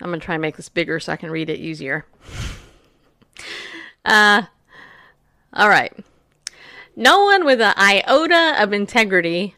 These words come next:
a morsel of morality, or pittance of professionalism should ever cite the American Psychological Association again. Why not, you may be wondering? Well, the A P A has a special area called Division forty-four, kind of like Nevada's Area fifty-one,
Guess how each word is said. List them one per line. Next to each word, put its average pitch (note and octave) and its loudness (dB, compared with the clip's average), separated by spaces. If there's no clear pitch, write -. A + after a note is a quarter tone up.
a G#3+ 6
morsel G#3 2
of F#3 0
morality, F3+ 2
or F3+ 2
pittance G3 -8
of F#3 -4
professionalism F3 -4
should F3+ -6
ever G#3+ 0
cite F#3 -2
the F3 -4
American F3 -4
Psychological E3 -6
Association D3+ -8
again. D#3+ -4
Why B3 6
not, D4 6
you D#4+ 0
may D#4 2
be C4+ 2
wondering? E4+ 2
Well, G#3+ 6
the G3+ 4
A A3+ 6
P D4 2
A G#3+ 4
has G3+ 0
a F#3 -8
special - 0
area G3 2
called F3+ -2
Division G#3+ 0
forty-four, G#3 0
kind F#3 -2
of F3 -4
like E3 -2
Nevada's F3 0
Area F#3 2
fifty-one, E3 -4